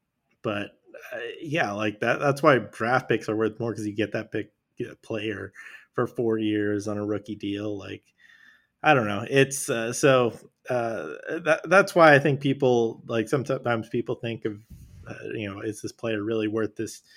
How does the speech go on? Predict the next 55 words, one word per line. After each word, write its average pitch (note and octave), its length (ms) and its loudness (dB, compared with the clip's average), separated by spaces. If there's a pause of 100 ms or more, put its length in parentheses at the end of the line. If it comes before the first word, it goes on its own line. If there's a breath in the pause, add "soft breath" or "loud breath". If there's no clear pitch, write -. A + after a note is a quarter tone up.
(180 soft breath)
draft - 380 -4
pick? A2 280 -6
It A2 120 -6
makes G#2+ 260 -8
sense G#2+ 340 -8
based A2 280 -4
on, G#2+ 260 -8
you G#2 80 -10
know, G#2 80 -8
what, G#2 220 -6 (360)
you A2 100 -6
know, G2+ 80 -10
draft G#2+ 320 -4
pick A2 140 -6
ends G#2+ 260 -8
up A2 120 -8
becoming. D3 520 0
But A2 260 -2 (580 loud breath)
you F#3+ 100 -2
gotta G#3+ 200 12
look E3+ 180 8
at C#3 200 4
the, A#2 180 0
the A2 180 -2
contract A2 480 -2
length G#2 280 -6
and G#2 100 -6
everything. G#2+ 380 -6
If C3+ 180 -4
you're D3 80 6
trading G3+ 280 2
for C#3 120 4
a G#2+ 60 4
stud, A#2+ 360 0
it's - 120 -6
a C3 40 0
little A#2+ 140 2
bit A2 140 -6
different, A2+ 340 -4
'cause G2 120 -14
you G#2+ 120 -6
know G#2+ 180 -6
you're G#2 180 -4
gonna G2+ 140 -12
pay G#2 220 -10
them G2+ 200 -12
that F#2+ 180 -14
big G#2 200 -8
contract G2+ 540 -10
and G2+ 80 -14
it's - 80 -20
gonna A2 180 -18
be - 80 -20
worth A2 320 -6
it. A2+ 180 -2